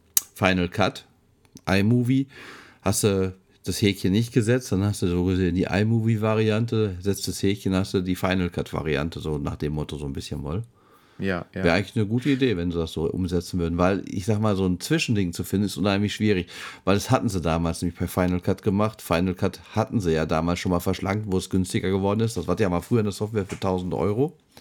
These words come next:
Speaker 2: Richtig.
Speaker 1: Und die haben sie ja auf dreihundert ungefähr runter reduziert und, äh,
Speaker 2: Mhm.
Speaker 1: mehr für den normalen Anwender genutzt und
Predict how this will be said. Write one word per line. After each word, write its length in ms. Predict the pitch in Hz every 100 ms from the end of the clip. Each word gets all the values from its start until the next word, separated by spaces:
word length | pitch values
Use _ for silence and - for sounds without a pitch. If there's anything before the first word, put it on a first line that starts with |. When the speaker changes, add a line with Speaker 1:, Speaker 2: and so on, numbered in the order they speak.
| - - -
Speaker 2:
Richtig. 200 | 104 98 -
Speaker 1:
Und 100 | 90
die 100 | 95
haben 180 | 104 104
sie 100 | 104
ja 80 |
auf 100 | 95
dreihundert 460 | - 95 104 98 87
ungefähr 340 | 101 98 -
runter 480 | 82 92 104 120 123 120 _ _
reduziert 680 | 107 113 120 120 139 139 143
und, 360 | 80 104 104 90
äh, 20 |
Speaker 2:
Mhm. 480 | 95 95 92 87 87
Speaker 1:
mehr 180 | 104 101
für 140 | 110
den 120 | 98 92
normalen 340 | 85 85 104
Anwender 360 | 107 107 113 110
genutzt 320 | 110 113 117
und 180 | 90